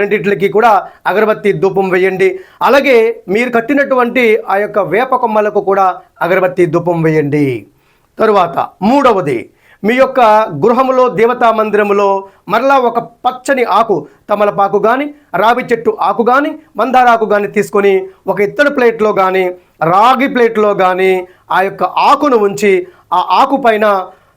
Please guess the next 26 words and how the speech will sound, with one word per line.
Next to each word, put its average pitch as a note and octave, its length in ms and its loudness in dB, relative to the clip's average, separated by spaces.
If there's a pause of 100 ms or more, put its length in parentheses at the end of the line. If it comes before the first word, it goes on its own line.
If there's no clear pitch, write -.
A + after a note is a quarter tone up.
చతురస్రాకారంలో C4+ 1000 2 (100)
కానీ, F3+ 240 2 (520)
దీర్ఘ B3 280 2
చతురస్రాకారంలో A#3 920 0 (120)
కానీ F3 260 0 (400)
ఉన్నటువంటి A#3 560 0 (400)
ఒక F#3 160 -2
వంద C#4 220 2 (220)
గ్రాముల B3+ 320 2 (120)
బెల్లం C#4+ 320 2
ముక్క, C4 200 -4 (260)
అది F3+ 180 0
ఏ - 20 4 (100)
రంగు C4 200 2
అయినా A#3+ 140 2 (100)
పర్వాలేదు, G3 520 0 (440)
బెల్లం A#3 320 0
తీసుకొని G#3 360 0 (340)
ఆ E3+ 100 2
యొక్క G#3 140 -4 (100)
బెల్లం C#4+ 340 2
పైన A#3+ 160 0 (120)
చిన్న A3+ 140 0 (160)
గుంటలాగా C4+ 540 2
చేయండి. G#3 340 2 (380)
ఈ A3+ 60 0